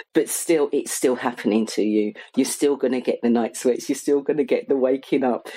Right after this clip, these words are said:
until you actually find that balance. And explaining to them that it is a journey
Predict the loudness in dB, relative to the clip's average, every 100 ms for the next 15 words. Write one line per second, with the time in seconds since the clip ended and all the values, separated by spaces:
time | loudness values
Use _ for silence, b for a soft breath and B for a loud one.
0 | B -2 -2 0 0 2 0 -2 -4 -4
1 | -6 -4 -2 0 -2 -2 -4 -2 -2 0
2 | -2 -4 -4 -6 -6 -16 _ _ _ _
3 | -6 0 0 -2 -4 0 0 0 -4 -4
4 | -2 0 0 -2 -2 0 -2 0 0 0
5 | 0 0 -2